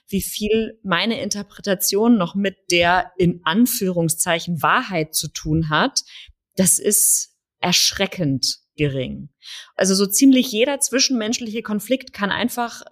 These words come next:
ähm, meistens dadurch gelöst werden, dass man sich einfach grundlegend missverstanden hat und beide etwas komplett anderes meinten. Und ich versuche einfach mit einer Haltung durch die Welt zu gehen, dass ich im Großen und Ganzen viele Dinge nicht weiß, was du damit meinst.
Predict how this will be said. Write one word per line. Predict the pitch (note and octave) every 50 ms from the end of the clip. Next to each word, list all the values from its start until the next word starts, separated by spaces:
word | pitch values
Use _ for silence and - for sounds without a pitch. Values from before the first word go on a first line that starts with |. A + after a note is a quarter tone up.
| - -
ähm, | - G3+ G3+ G#3 G#3 G3+ G3 E3+ - -
meistens | - F#3 G3 C4 - - - A#3+ -
dadurch | - G#3 G#3+ G#3+ B3 A#3
gelöst | - A3 G#3+ G3 G3+ F3+ - -
werden, | F#3 F#3 F#3 A3+ B3+
dass | A3+ -
man | G#3 F#3 F3
sich | - - -
einfach | F#3+ A3 - G3 -
grundlegend | - - - C4+ C#4+ - A3 F#3+ F#3+ F#3+ F#3 -
missverstanden | F3+ F3 - - F3 D#3+ - - D3+ C3+ D3 D3 - C#3+ D3+
hat | D3 C#3+ -
und | D#3+ D#3+
beide | E3+ E3 F#3+ A3+ -
etwas | G3 - - D#3+ -
komplett | - D#3+ D#3 - - G#3+ - - -
anderes | E3 F3+ F#3 F3+ - E3 - D#3
meinten. | D3 C#3 C#3+ D#3 D3+ - C3+ C#3 C#3 - - - - - - - - -
Und | - F3+
ich | F3 E3+
versuche | - F3+ E3+ - G3+ - A3+
einfach | F#3+ - - G3+ - - G#3 -
mit | - F#3+ -
einer | - - F3 F3 F3 E3+ E3
Haltung | F3+ G#3 - B3+ A#3 G#3
durch | G3+ G3
die | - G#3 F#3+
Welt | F3 F3 F#3+ F3+ -
zu | - G3
gehen, | F3+ F3+ F#3 G3+ G#3+
dass | F#3+ F3+ F3+ -
ich | F3 - - - - - _ _ _ _ _ _ _ _ _ _ _ _ _
im | - F3 F3
Großen | D#3 D#3+ D#3 G3 E4 F4 D#4 C4
und | G3+ G3 -
Ganzen | - E3 G#3+ C#4 - - C4+ B3
viele | - B3+ B3+ B3+ B3
Dinge | G3 G3 G#3 A3 G#3
nicht | G#3 G3+ G3 - - - -
weiß, | D#3 D#3+ E3+ G3+ A#3+ B3 - - -
was | - F#3 G3+ -
du | - G3+
damit | F#3+ F3+ F3 F3+ F3 - -
meinst. | D#3+ D#3 D3+ C#3+ C3+ C3 C3+ - - - - -